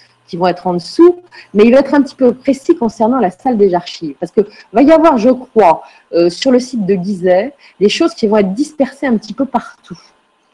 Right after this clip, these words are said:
au niveau des, des, des archives atlantes. Mais il y a une salle principale que Casey désigne co-, désigne comme la salle des archives. Et, et celle-ci, euh, a été construite donc pour préserver,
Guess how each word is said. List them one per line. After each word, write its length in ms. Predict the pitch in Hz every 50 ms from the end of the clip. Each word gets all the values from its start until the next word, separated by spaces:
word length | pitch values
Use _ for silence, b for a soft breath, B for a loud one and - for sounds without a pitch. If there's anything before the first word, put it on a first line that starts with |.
| _ _ _ _ _ -
au 140 | 175 180
niveau 560 | 196 196 196 202 202 185 208 247 254 262 254 233
des, 320 | 190 170 170 165 160 156
des, 220 | 156 156 156 156
des 200 | 151 160 165 151
archives 320 | 180 175 - - - 262 214
atlantes. 520 | 190 185 - - - 151 131 135 - - _ _ B B B B B B
Mais 200 | 165 196 240 294
il 80 | 330
y 60 | 269 240
a 40 |
une 120 | 226 233 233
salle 260 | 233 - 320 311 -
principale 720 | - - 311 302 - - 240 208 - 220 226 240 277 320 320 B B B B _
que 80 | 214 208
Casey 560 | 208 - 320 311 - - - - - 311 277
désigne 400 | 226 208 - - - 262 262 226
co-, 240 | - 180 180 - 180
désigne 260 | 190 220 254 302 254
comme 160 | - 175 165
la 80 | 160 160
salle 260 | - _ 285 277 214
des 140 | 214 196 180
archives. 540 | 170 170 - - - - - - - 135 - B B B B B B B
Et, 280 | - 190 415 - - -
et 60 | 415
celle-ci, 560 | - - 294 277 247 - - - 285 302 330 359 392 403 b b b b b b _ - -
euh, 1200 | 170 180 175 175 175 170 170 170 165 170 165 165 165 165 165 160 160 160 156 151 139 139 139 127 - 64 _ _ _ _ _ _ _ _ _ _ _ _ _ _ _ _ _ _ _ _ _ _ _ _ _ _ _ _ _ _
a 100 | 214 226
été 260 | 277 - - 320 -
construite 640 | - - 269 254 254 - - - 330 349 330 233 196
donc 220 | 208 233 220 202
pour 160 | - 208 196 -
préserver, 840 | - - 262 226 190 220 208 190 196 185 190 226 220 202 185 196